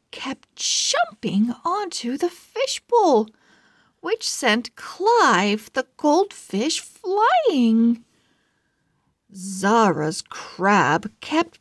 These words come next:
pinching Humphrey. Ow! Eva, control your pets.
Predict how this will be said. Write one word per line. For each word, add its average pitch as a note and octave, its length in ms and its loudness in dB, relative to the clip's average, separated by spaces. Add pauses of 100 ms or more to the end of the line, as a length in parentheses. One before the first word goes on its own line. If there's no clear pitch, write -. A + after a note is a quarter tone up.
(100)
pinching D4 720 -4
Humphrey. B3+ 1200 -2 (920)
Ow! F5 720 0 (600)
Eva, G#3+ 360 2 (220)
control - 500 -2 (100)
your A3+ 300 2
pets. - 840 -6